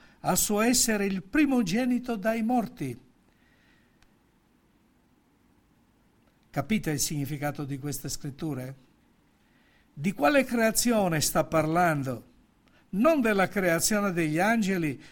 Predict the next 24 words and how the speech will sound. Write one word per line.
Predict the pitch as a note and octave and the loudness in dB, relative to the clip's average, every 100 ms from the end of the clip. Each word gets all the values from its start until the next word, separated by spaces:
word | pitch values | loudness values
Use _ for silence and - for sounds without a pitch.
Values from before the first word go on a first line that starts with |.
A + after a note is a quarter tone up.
| - | -12
o | - E3 | -4 -2
della | G3 G3 | 0 0
successiva | - G#3 - F3+ - A3+ G#3+ G3+ | -2 -2 -2 -2 -2 -2 0 -2
creazione, | - F3+ D#3 - F#3 F#3+ E3+ | -2 -4 -2 -2 -2 0 -2
cioè | C#3 F3+ | -4 -4
quella | D#3+ F3+ | -4 -4
di | D#3+ | -4
Adamo | D#3+ E3 D#3+ | -4 -6 -6
ed | D3 | -8
Eva. | D#3 C3+ A#2+ _ _ _ _ _ _ - - | -8 -10 -16 _ _ _ _ _ _ -20 -20
Sta | - - D3 | -12 -4 -2
parlando | - E3 G3 A3 G3 F3 D3+ - _ _ | 0 2 2 2 2 -2 -4 -14 _ _
della | C3+ D#3 D#3+ D#3 | -6 -2 2 2
nuova, | D#3 G#3+ A3+ G3 D#3+ C#3+ | 2 4 6 6 4 2
futura | B2+ - E3+ - A#3+ A#3 F#3+ D#3 | -2 -2 -2 2 2 4 2 0
creazione, | F3+ D#3+ D3+ - G3+ G3 E3 C3 A#2+ - _ | 0 -2 0 -2 0 0 0 -2 -8 -18 _
quella | - G#3 B3+ | -2 2 2
che | B3 A3 | 2 -2
vedrà | G3 G3 G#3+ F#3+ C#3+ D3 F#3 - _ _ _ | 0 0 4 4 4 0 -6 -14 _ _ _
nuovi | D3 F3 A3 G3+ | -4 0 2 0
cieli | D3+ B3+ B3 A3+ | -2 0 0 -2
e | |
nuova | G#3 A3 G#3 | -2 -2 -4
terra, | A3+ A3 E3 C3 A#2+ | -4 -2 -2 -4 -6